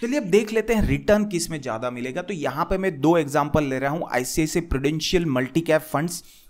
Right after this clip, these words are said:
अ, जो आपको यहाँ पे दिख रहा है, और दूसरा फ्लेक्सी कैप फंड कैटेगरी के अंदर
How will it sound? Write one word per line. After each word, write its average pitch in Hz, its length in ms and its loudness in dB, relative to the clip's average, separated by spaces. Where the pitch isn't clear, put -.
अ, 120 180 -2
जो 123 180 -2
आपको 131 280 0
यहाँ 135 200 -6
पे 143 120 -2
दिख 135 200 -4
रहा 143 100 2
है, 165 60 4
और 147 120 4
दूसरा 143 440 0
फ्लेक्सी 170 380 0
कैप 208 160 2
फंड 170 260 -2
कैटेगरी 151 380 -2
के 139 100 -4
अंदर 160 240 -4